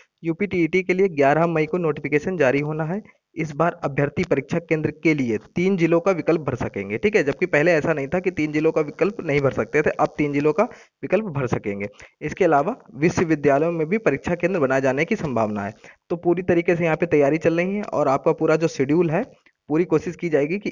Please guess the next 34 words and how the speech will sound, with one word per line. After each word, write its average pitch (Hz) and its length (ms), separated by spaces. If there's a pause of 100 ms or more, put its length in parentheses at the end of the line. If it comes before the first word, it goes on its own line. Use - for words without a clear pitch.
इसी 175 200
शेड्यूल 156 300
में 196 100
आपका 175 300
परीक्षा 165 540
करवा 151 220
ली 113 120
जाए। 104 200 (440)
यूपी 170 220
टीईटी 180 260
का 190 80
पूरा 180 200
शेड्यूल 180 300
क्या 190 140
है? 214 220 (260)
ग्य-, 127 160 (360)
विज्ञान, 160 540
विज्ञापन 151 420
प्रकाशित 160 480
होने 170 200
की 175 100
तिथि 180 260
ग्यारह 131 280
मई, 180 260
आवेदन 143 380
प्रक्रिया 160 380
की 165 140 (540)
शुरुआत, 165 320
मतलब 156 200
आपके 156 240
online 147 340
form 143 240
भरे 143 120
जाएंगे 165 300